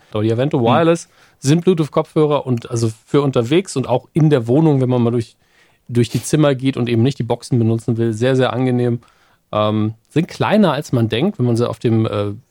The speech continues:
Speaker 1: Fotos sieht, ohne irgendwie einen Kopf dabei. Denkt man, „Oh, die sind ja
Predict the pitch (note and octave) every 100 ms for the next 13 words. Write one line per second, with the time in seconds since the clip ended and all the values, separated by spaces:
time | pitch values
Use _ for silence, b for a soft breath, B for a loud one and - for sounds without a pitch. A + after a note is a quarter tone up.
0 | _ - E3+ G3 - C3 D3+ C#3+ D#3 E3+
1 | C#3+ C#3 B2+ A#2+ A#2 A2+ D3 - G#2+ G2
2 | G2+ A2 G2+ A#2+ A2 G2 A#2+ F#2+